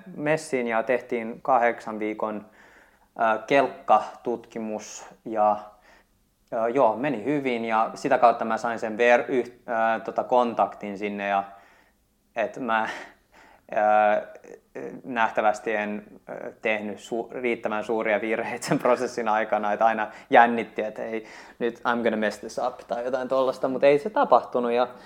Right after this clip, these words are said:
ähm, mua yhtäkkiä sitten se vikavuosi alkoi kiinnostaa se, että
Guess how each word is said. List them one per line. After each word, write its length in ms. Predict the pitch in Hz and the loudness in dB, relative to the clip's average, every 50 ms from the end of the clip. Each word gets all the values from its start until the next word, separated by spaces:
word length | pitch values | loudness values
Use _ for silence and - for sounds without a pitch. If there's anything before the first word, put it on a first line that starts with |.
| - - - - - _ _ _ - - | -20 -20 -20 -20 -20 _ _ _ -4 0
ähm, 440 | 139 131 131 131 135 131 127 123 135 - - _ _ _ _ _ _ _ _ _ - | 4 4 6 6 4 2 0 -2 -4 -8 -12 _ _ _ _ _ _ _ _ _ -8
mua 460 | - 151 160 175 165 170 175 165 165 - | -4 -2 -2 0 2 4 4 4 2 2
yhtäkkiä 500 | 202 190 185 190 - 151 143 - - 135 | 2 2 2 4 2 0 2 2 2 2
sitten 280 | 123 - 123 - 131 117 | 2 2 -2 -4 -2 0
se 120 | 127 123 | 0 0
vikavuosi 580 | 113 120 117 - 120 110 107 110 104 101 104 107 | 0 0 2 4 4 4 6 4 4 4 4 2
alkoi 280 | 101 104 - 107 107 104 | 2 2 2 2 0 0
kiinnostaa 640 | - 113 110 107 104 101 98 - - - 104 98 101 | 0 -2 -2 0 -2 -2 -4 -6 -6 -8 -6 -6 -6
se, 140 | - - 107 | -8 -8 -8
että 240 | 104 101 - - | -8 -10 -12 -16